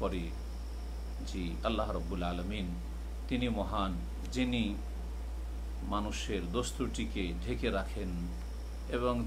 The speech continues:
তিনি বালা মুসিবতকে দূরীভূত করেন। হে মুসলিম,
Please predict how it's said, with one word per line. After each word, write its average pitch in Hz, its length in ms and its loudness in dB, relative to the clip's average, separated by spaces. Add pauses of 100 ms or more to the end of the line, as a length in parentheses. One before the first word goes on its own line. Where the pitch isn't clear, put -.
তিনি 110 500 4
বালা 113 200 8
মুসিবতকে 113 840 0
দূরীভূত 113 540 0
করেন। 87 240 0 (920)
হে 123 100 6
মুসলিম, 120 600 4